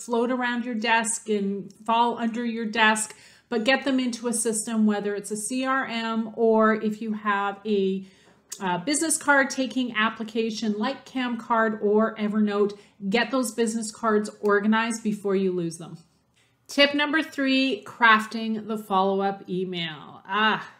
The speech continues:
yes, the follow-up email, which meeting planners are getting dozens and dozens and dozens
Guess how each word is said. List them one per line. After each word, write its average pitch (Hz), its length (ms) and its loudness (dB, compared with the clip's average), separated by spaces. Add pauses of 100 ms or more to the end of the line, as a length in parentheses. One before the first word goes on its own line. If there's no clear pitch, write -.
yes, 247 480 0
the 214 140 -18
follow-up 339 800 6
email, 262 580 0
which 214 240 -2
meeting 277 300 -4
planners 269 420 -10
are 262 80 -4
getting 247 420 -2
dozens 233 540 -2
and 226 140 -4
dozens 214 440 0
and 214 200 0
dozens 196 480 -2